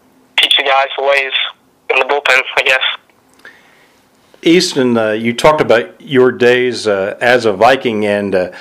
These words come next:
Speaker 2: uh, Viking fans will recall you were a pretty good hitter too, in addition to being a pitcher. But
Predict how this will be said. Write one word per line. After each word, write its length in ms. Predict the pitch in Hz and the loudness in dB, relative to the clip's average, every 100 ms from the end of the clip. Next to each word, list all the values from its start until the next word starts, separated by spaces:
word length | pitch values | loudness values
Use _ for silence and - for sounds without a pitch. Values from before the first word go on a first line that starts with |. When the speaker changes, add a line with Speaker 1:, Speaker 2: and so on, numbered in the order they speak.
| - - _ - | -20 -20 _ -12
Speaker 2:
uh, 300 | 117 98 92 | -8 -8 0
Viking 440 | 117 170 185 127 | 2 2 0 0
fans 380 | 123 117 120 123 | 2 2 0 -4
will 440 | - 123 127 127 | -6 2 4 4
recall 640 | 120 120 117 143 139 110 135 | 2 -2 2 4 4 2 -2
you 280 | 131 151 233 | -2 0 4
were 300 | 180 143 147 | 4 4 2
a 140 | 123 | -4
pretty 360 | - 233 240 147 | -2 -2 0 2
good 180 | 156 | 2
hitter 320 | 123 160 190 - | 2 2 2 2
too, 320 | - 170 123 | 2 2 2
in 100 | 117 | 0
addition 440 | 117 156 - 113 | -2 -2 -2 -4
to 100 | 123 | -4
being 340 | 113 135 127 110 | 0 0 2 -2
a 60 | |
pitcher. 400 | 95 - - 104 | -2 0 2 2
But 260 | 92 95 | 0 -2